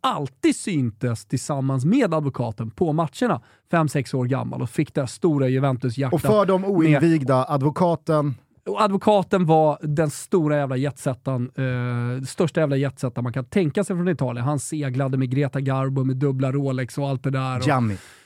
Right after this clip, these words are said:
Speaker 1: Gianni, exakt.
Speaker 2: Agnelli.
Speaker 1: Eh, eh, Agnelli.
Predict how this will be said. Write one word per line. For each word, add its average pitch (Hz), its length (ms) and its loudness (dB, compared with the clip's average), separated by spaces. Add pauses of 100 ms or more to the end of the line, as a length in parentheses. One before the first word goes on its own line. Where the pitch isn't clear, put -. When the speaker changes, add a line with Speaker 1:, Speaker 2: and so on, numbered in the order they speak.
(160)
Speaker 1:
Gianni, 147 600 2 (140)
exakt. - 520 -6
Speaker 2:
Agnelli. 95 440 0
Speaker 1:
Eh, 139 120 -4
eh, 135 720 -4
Agnelli. 120 380 -2